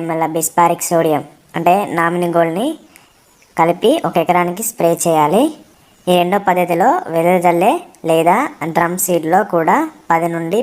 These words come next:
పదిహేను రోజులలో స్ప్రే చేయాలండి. ఈ స్ప్రే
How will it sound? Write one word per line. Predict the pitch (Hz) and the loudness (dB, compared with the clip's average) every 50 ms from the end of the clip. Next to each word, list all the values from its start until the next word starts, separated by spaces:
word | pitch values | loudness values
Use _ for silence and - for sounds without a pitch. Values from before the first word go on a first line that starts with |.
| 247 - | 0 -2
పదిహేను | 160 160 165 170 160 156 160 | -2 -2 -2 -6 -4 -2 -2
రోజులలో | 165 165 160 160 160 160 185 262 349 359 - | 0 0 0 0 0 2 2 0 0 -2 -4
స్ప్రే | - - - 170 165 165 160 - | -10 -6 -2 0 0 0 0 0
చేయాలండి. | 170 160 151 147 147 147 143 143 165 233 330 339 - - - - - - - - - - - _ _ - 175 | 0 2 2 2 2 0 0 0 2 2 2 0 -2 -14 -20 -20 -20 -20 -20 -20 -20 -20 -20 _ _ -4 -2
ఈ | 175 - | -2 -2
స్ప్రే | - - 180 | -2 -2 0